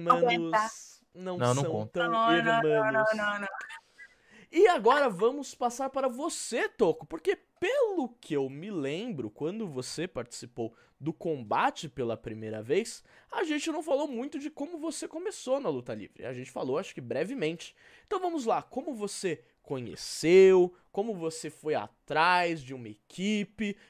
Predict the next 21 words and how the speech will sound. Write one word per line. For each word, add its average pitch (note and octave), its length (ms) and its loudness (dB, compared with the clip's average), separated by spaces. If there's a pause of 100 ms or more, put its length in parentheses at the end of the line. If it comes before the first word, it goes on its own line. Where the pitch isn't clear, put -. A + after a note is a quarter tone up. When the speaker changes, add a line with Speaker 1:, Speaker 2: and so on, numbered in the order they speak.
Speaker 2:
A A2 80 -10
gente C3 240 -10
sabe C#3+ 300 -6
que D3 100 -20
você C#3 240 -10
não C3+ 240 -6
começou F#3 560 -4
na A3 100 -4
B C#3 120 -6
W A#2 300 -6
F. D#3+ 600 -2 (280)
Como G3+ 240 -2
você E3+ 360 -4
foi F3 460 4
pra F3 160 0
B D#3+ 100 -4
W D3 260 -2
F, F#3+ 360 -8 (140)
conte G#3+ 420 -10
aí D3+ 300 -4 (120)
para C#3 320 -6